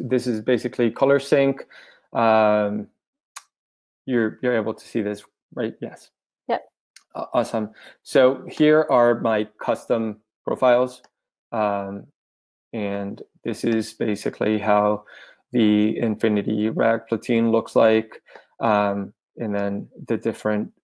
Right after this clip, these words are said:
Speaker 1: um, papers that I use, uh, and the different printers that I use. So you would want definitely to have a different I C C profile for, uh, dedicated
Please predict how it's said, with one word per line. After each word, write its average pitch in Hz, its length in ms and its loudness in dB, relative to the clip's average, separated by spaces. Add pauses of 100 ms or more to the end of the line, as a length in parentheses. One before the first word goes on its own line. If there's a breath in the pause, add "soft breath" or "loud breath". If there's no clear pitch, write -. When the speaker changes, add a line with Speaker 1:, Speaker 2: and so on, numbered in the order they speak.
(140)
Speaker 1:
um, 98 520 -4 (1040)
papers 123 260 4
that 113 140 6
I 110 60 6
use, 110 520 2 (560)
uh, 101 640 0 (600)
and 104 260 -2
the 107 80 0
different 107 400 -6
printers 120 520 0
that 120 100 4
I 117 80 4
use. 123 400 2
So 110 520 -2 (280 loud breath)
you 135 240 6
would 131 380 4
want 135 440 2 (160)
definitely 131 560 2
to 127 160 -6
have 113 340 2
a 117 60 -2
different 107 420 -4
I 113 140 0
C 110 160 -4
C 107 220 -2
profile 120 680 0 (100)
for, 104 540 -4 (460 soft breath)
uh, 104 260 -2 (100)
dedicated 113 580 0